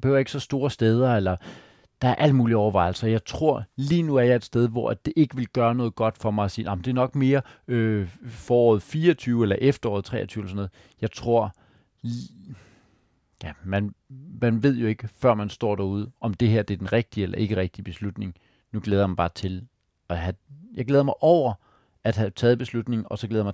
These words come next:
til at komme ud og komme i gang med det. Heino og jeg har sat nogle shows op ude på Lygten Station. Sådan nogle,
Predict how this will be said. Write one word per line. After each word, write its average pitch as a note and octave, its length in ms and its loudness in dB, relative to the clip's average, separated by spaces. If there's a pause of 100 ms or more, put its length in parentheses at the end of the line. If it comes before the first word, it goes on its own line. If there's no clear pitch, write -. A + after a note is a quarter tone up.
til G#2+ 340 0 (320)
at G#2 100 -4
komme G2 220 -6
ud G2 100 -6
og F#2 120 -8
komme F2 200 -6
i - 20 -10
gang - 260 -4
med F2+ 120 -8
det. F2+ 100 -12 (640)
Heino B2+ 200 2
og A2+ 80 2
jeg G#2 260 4
har G#2+ 100 -2
sat - 320 -4
nogle G2+ 260 -4
shows A#2 500 -4
op G#2+ 320 -2 (400)
ude A#2+ 180 4
på G2 420 0
Lygten A#2+ 360 0
Station. G2 420 -6 (200)
Sådan B2 220 -2
nogle, G2+ 140 -2